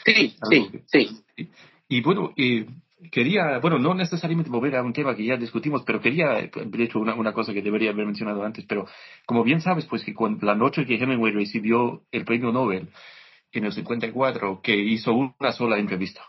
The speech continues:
Speaker 2: con la prensa cubana,
Speaker 1: Sí.
Speaker 2: eh, y, y en dicha revis-, en dicha entrevista, pues que Hemingway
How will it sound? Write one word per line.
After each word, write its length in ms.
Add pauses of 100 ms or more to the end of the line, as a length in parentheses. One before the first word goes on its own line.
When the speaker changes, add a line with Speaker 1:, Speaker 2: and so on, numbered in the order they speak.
Speaker 2:
con 520
la 80
prensa 240
cubana, 420 (400)
Speaker 1:
Sí. 140
Speaker 2:
eh, 280
y, 460
y 40
en 100
dicha 240
revis-, 440
en 140
dicha 320
entrevista, 560
pues 220
que 520
Hemingway 540